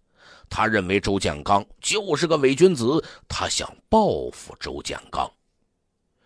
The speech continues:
他的这种报复心理越来越强烈，而在这时候又有意外情况。上期咱们说到了，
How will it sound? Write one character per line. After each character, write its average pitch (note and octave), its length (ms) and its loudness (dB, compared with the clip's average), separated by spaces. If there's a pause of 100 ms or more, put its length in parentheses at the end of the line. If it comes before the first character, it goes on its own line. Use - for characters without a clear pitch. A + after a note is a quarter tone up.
(380)
他 D4+ 200 -2
的 A#3 100 2
这 A#3 140 0
种 D3+ 160 -4
报 E3 260 2
复 A2 160 -4
心 F#3+ 260 0
理 G#2+ 220 -2
越 F#3+ 380 4
来 E2 180 0
越 G#2+ 240 2
强 D#2+ 420 -2
烈， F2 280 -4
而 F2+ 180 -8
在 D#2 260 -8
这 G#2 300 -4
时 - 140 -10
候 - 260 -6 (440)
又 F#2 280 -8
有 C2 180 -14
意 D#2 200 -14
外 C#2 180 -10
情 C2+ 320 -10
况。 - 180 -10 (640)
上 G2 240 -4
期 G2 200 -6
咱 F2 160 -6
们 E2+ 100 -10
说 G2+ 220 -6
到 E2+ 180 -6
了， - 160 -18